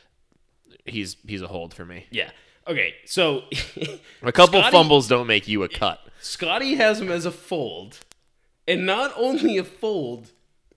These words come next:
Speaker 2: he says he's going to be a healthy s-, or don't be surprised if he's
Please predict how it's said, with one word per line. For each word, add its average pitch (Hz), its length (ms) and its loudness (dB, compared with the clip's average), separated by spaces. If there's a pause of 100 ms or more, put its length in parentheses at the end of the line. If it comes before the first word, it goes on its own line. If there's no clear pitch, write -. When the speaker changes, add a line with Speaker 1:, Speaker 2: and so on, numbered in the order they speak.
Speaker 2:
he 214 180 -10
says 233 360 -4
he's 226 180 -10
going 196 340 -4
to 175 80 -6
be 156 240 -6
a 131 80 -4
healthy 160 400 -8
s-, 156 220 -10
or 143 440 -6
don't 180 360 -2
be 165 160 -8
surprised 123 640 -8
if 107 200 -14
he's 110 520 -14